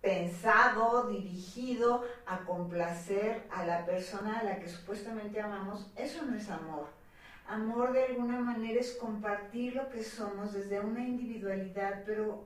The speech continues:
formando un proyecto juntos, sea pequeño o no tan pequeño,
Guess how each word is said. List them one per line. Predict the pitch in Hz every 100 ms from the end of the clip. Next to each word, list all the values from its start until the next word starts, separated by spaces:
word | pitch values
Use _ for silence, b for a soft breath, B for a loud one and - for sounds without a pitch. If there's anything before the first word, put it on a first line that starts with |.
| -
formando | 214 202 208 208 208 220
un | 214 214 208
proyecto | - 196 196 202 220 - - 180 180 180
juntos, | 170 170 170 139 139 B B B B
sea | - 220 220 220 220
pequeño | 196 190 202 202 208 214 214
o | 214 202
no | 190 196
tan | 208 208
pequeño, | 190 175 180 180 180 185